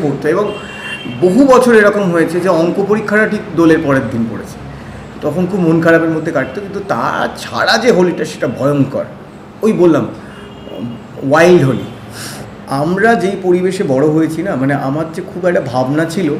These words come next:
বা আমি যে অভিনেতা হতে পারি, আহ, সেইটা কিন্তু ছিল না। না ছিল কোনো উদাহরণ আমার চোখের সামনে,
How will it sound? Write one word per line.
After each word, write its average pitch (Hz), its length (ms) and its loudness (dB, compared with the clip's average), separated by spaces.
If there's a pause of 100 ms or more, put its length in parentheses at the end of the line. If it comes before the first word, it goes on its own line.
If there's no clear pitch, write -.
(140)
বা 127 120 -4
আমি 123 220 -2
যে 135 160 -2
অভিনেতা 139 460 -4
হতে 139 240 -4
পারি, 147 200 -2
আহ, - 1000 -4
সেইটা 156 420 0
কিন্তু 190 240 -6
ছিল 139 180 -2
না। 107 140 -4
না 147 420 0
ছিল 180 220 -4
কোনো 175 160 -2
উদাহরণ 143 600 2
আমার 131 280 -2
চোখের 131 200 -6
সামনে, 113 420 -4